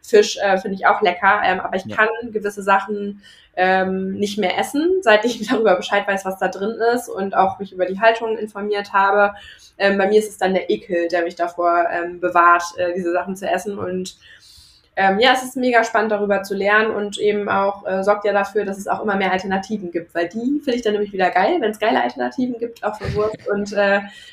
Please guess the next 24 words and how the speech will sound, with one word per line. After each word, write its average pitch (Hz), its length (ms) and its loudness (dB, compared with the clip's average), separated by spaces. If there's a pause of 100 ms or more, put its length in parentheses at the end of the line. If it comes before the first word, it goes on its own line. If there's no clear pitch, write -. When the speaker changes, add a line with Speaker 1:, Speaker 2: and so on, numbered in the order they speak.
(120)
Speaker 1:
Fisch, 220 280 6
dann, 202 280 0
äh, 190 500 -2
esse 196 160 -4
ich - 80 -14
die 196 100 -14
natürlich 190 380 -8
auch 190 140 -4
gerne. 180 180 -4
Und 185 80 -4
da 175 80 2
gibt's, 190 320 -10
ähm, 190 400 -2
mittlerweile 185 540 2
schon, 262 420 -6
äh, 262 60 -10
einige 220 440 -2
Sachen, 208 260 -2
die 196 100 -10
wirklich 190 240 -10
sehr, 175 100 -6
sehr 170 120 -2
gut 170 180 -14
sind. 151 260 -10